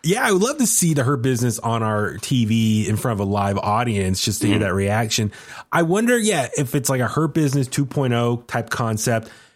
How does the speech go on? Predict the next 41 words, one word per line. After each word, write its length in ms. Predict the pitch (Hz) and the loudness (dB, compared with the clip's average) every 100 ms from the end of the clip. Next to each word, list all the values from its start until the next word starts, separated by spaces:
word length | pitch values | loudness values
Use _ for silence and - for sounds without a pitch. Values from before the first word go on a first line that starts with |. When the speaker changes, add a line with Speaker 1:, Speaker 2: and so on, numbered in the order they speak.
| _ _ | _ _
Speaker 1:
is 260 | 123 123 107 | -2 0 0
this 260 | 131 135 - | 0 0 0
gonna 260 | 151 139 | -2 0
lead 460 | 123 123 123 127 123 | 2 2 2 2 0
to, 200 | - - | -2 0
you 600 | 120 110 107 104 101 101 - _ _ _ _ _ _ _ _ _ _ _ _ _ | 2 2 2 2 2 0 -4 _ _ _ _ _ _ _ _ _ _ _ _ _
know, 120 | 131 117 | -2 0
the 80 | |
Bloodline 680 | 110 135 135 139 135 135 127 | 2 2 2 2 2 0 -2
is, 200 | 127 113 - _ - | -2 -4 -6 _ -6
as 220 | 113 113 | -2 0
we 160 | 117 120 | 2 0
s-, 220 | 95 - | 0 -4
talked 260 | - 110 117 | -2 -2 0
about 120 | 127 | 0
earlier, 320 | 117 117 113 | 2 2 2
is 80 | 107 | 0
going 260 | - 107 113 | -2 0 0
away, 340 | 113 113 113 | 2 2 2
or, 140 | 107 104 | 0 -2
you 160 | 120 113 | 0 0
know, 160 | 107 | 0
they're 160 | 92 120 | 0 0
wrapping 260 | 117 113 | 0 0
up 60 | 117 | -2
their 100 | 117 | -2
story. 320 | - 113 110 | -2 0 0
They're 80 | 104 | 0
gonna 200 | 107 107 | 0 -2
break 320 | 104 113 113 | 0 -2 -2
down, 320 | 113 107 110 | -2 0 2
Speaker 2:
Mm. 40 | 98 | 0
Speaker 1:
eventually 460 | 101 101 - 117 | 0 -2 0 0
dissolve. 680 | 98 110 104 101 104 107 107 - _ _ _ _ _ | 0 0 0 2 2 0 -4 -16 _ _ _ _ _
I 80 | 117 | -2
wonder 420 | 120 147 165 165 | 0 2 2 2
if 460 | 143 127 110 - - - | 2 0 0 -6 -12 -4
what 200 | 120 98 | -4 0
Bobby's 380 | 113 117 113 - | 0 2 0 -2
cooking 720 | - 247 247 123 110 110 107 _ | 0 -2 0 0 2 0 -2 _
is 720 | 127 127 120 117 117 110 - | -2 0 2 2 2 0 -2